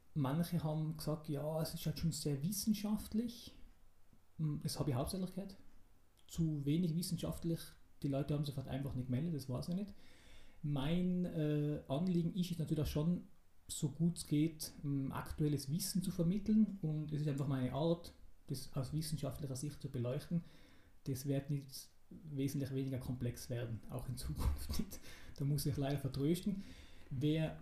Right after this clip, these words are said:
gerade im Bereich Schmerz, wer es einfach haben will, der soll sich bitte Liebscher Pracht-Videos anschauen. Obwohl ich den Roland selber auch kenn, äh, persönlich auch schon bei ihm damals in meiner Wing Chun Zeit sogar Seminare gemacht habe und den eh ganz lustig find.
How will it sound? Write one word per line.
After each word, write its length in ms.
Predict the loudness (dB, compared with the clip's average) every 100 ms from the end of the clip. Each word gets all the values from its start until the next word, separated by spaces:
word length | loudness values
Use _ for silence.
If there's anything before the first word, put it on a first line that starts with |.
| -2
gerade 240 | 0 2
im 100 | 0
Bereich 300 | 0 0 0
Schmerz, 640 | 0 0 2 0 -2 -6 -4
wer 140 | 0
es 200 | 0 -2 -2
einfach 440 | 0 2 0 2
haben 260 | 2 4 4
will, 240 | 2 0 -2 0
der 120 | 2
soll 220 | 2 2
sich 120 | 2 0
bitte 240 | 0 2
Liebscher 300 | 2 2 0
Pracht-Videos 520 | 0 -2 0 0 2
anschauen. 420 | 2 2 4 2 2 -6 -18 -4 0
Obwohl 280 | 4 6 6
ich 80 |
den 140 | 6 6
Roland 400 | 6 6 4 0
selber 460 | 0 2 2 0
auch 120 | -2 -2
kenn, 320 | 2 4 2 -2 -2
äh, 240 | 0 0
persönlich 520 | 0 0 2 2 0
auch 100 | 0
schon 160 | -2 -2
bei 120 | -2
ihm 260 | 0 0 0 -4 -4
damals 380 | -2 -2 -2 -2
in 80 |
meiner 200 | -2 0 -2
Wing 120 | -4
Chun 240 | -2 -2
Zeit 280 | 0 -2 0
sogar 200 | -2 -2
Seminare 440 | 0 2 2 2
gemacht 260 | 0 -2 -2
habe 140 | -4 -4 -10 -16 -18 -18 -4
und 100 | 0
den 100 | 2
eh 80 | 2
ganz 200 | 2 2
lustig 260 | 0 0
find. 220 | 2 2